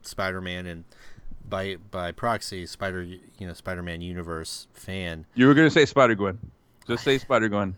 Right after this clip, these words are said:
Speaker 1: I mean, also Spider-Gwen, guys.
Speaker 2: <laughs>
Speaker 1: Hundred percent. Uh, but,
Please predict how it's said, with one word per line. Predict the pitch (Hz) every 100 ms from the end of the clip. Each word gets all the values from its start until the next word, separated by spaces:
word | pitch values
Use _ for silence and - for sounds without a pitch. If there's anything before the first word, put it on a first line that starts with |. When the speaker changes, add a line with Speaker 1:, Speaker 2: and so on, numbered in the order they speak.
| - 90
Speaker 1:
I |
mean, | 87 85 -
also | 98 101 - 90 76 71 - _ _ _
Spider-Gwen, | - - - 87 78 73 71 - _
guys. | 80 - 160 - 151 - -
Speaker 2:
<laughs> | - - -
Speaker 1:
Hundred | - 92 82
percent. | - - 80 82 - - - - _ _ _
Uh, | 101 92 90 -
but, | 110 101